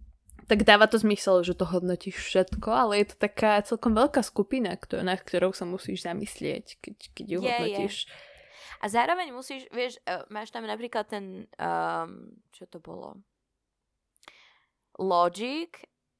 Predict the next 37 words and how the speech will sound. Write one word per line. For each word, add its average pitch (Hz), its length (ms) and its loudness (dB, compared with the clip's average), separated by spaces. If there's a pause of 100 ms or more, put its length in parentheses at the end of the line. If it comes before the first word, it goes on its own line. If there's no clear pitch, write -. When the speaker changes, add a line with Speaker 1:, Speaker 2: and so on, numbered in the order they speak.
Speaker 2:
Hej, 196 400 -2
Logic 254 400 -2
mám 226 160 -4
pocit, 220 320 -6
že 196 160 -4
zodpovedá 196 480 -4
vlastne, 175 800 -6
e, - 160 -14 (240)
budovaniu 180 480 -4
svetu, 277 640 -10
sveta, 277 480 -4
alebo 185 320 -2
teda 185 240 -10
toho 180 240 -6
sveta, 175 460 -10 (160)
kde 185 340 -16
sa 175 160 -8
odohráva 180 400 -6
príbeh. 185 320 -6 (320)
Samozrejme, 269 480 -4
tam 254 160 -4
musíš - 240 -12
trošku 233 320 -12 (160)
pristúpať 202 560 -8
k - 80 -20
tomu, 190 160 -10
že 180 80 -14
no 175 160 -8
dobré, 165 320 -6
tak - 160 -14
ten, 156 240 -12 (400)
ehm, 151 560 -6
tá, 156 320 -8
tá 160 160 -10
logika 185 560 -6
v - 80 -20
tom, 165 200 -8